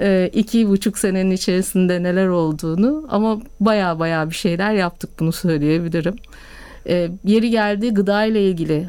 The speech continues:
atölyeler düzenledik. Yeri geldi şehirle ilgili atölyeler düzenledik. Onarıcı tarım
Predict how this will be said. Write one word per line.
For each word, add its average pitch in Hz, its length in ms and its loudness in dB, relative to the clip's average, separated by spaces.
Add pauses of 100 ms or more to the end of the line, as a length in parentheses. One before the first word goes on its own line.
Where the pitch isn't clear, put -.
atölyeler 147 600 -2
düzenledik. 147 800 -2
Yeri 190 300 2
geldi 185 560 0
şehirle 196 520 2
ilgili 139 500 -4
atölyeler 147 580 -2
düzenledik. 143 560 -4
Onarıcı 170 380 0
tarım 175 380 -2